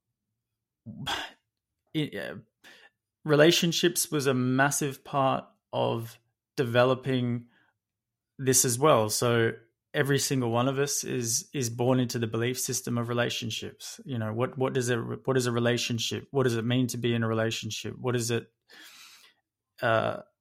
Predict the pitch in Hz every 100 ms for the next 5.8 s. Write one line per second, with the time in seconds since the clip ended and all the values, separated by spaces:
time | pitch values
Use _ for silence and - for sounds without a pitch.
0 | _ _ _ _ _ _ _ _ _ _
1 | _ - 135 139 - 160 - 151 160 160
2 | 151 170 147 151 180 - 101 98 113 127
3 | 127 170 190 147 139 151 139 123 117 107
4 | 110 - - 131 117 110 127 120 113 113
5 | 110 110 107 110 98 - -